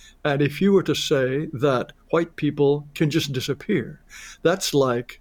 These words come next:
saying to the Hopi or the Navajo or to the Zulu, "Well, why shouldn't you mind if you just disappeared?"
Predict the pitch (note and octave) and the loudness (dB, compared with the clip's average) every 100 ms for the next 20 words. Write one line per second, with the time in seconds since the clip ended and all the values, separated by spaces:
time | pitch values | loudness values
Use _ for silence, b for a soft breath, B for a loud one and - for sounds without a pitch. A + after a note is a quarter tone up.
0 | - - D#3+ C#3+ C#3 C3 D#3+ C#3+ D3 - | -10 -2 2 2 0 0 0 2 0 0
1 | A3+ - A2+ - D#3+ D3 D#3 F#3 C#3+ B2+ | -2 -2 -6 0 2 2 2 2 0 -4
2 | - - - B B B C#3 C3 D#3+ F#3 | -6 -10 -16 B B B 2 4 2 0
3 | G3+ G#3 F3 F#3 A#3+ B2+ - - b b | 2 4 2 2 2 0 -4 -12 b b
4 | - - F#3+ F3 - F#3+ F#3 G#3 E3+ C#3+ | -2 2 2 2 0 0 2 2 2 2
5 | A2 - - D#3+ E3 D#3 C#3+ C#3+ - - | -2 -4 -2 2 2 2 0 -2 -4 -2
6 | D3 C3 - | -2 -2 -10